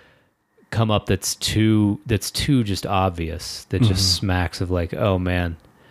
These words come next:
Speaker 1: people are gonna know that that is just, like, me kind of riffing on something someone else has already done," stay away from it.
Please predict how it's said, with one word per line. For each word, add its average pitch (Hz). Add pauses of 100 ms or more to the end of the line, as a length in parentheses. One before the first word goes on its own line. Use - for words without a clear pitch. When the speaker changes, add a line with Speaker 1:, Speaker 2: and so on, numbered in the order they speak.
(380)
Speaker 1:
people 87
are 85
gonna 82 (880)
know 85
that 82
that 85 (260)
is -
just, -
like, - (1300)
me 85
kind 90
of 82 (100)
riffing 87
on 85
something 87
someone 85
else 82
has 90
already 85
done," 85 (380)
stay -
away 131
from 90
it. 85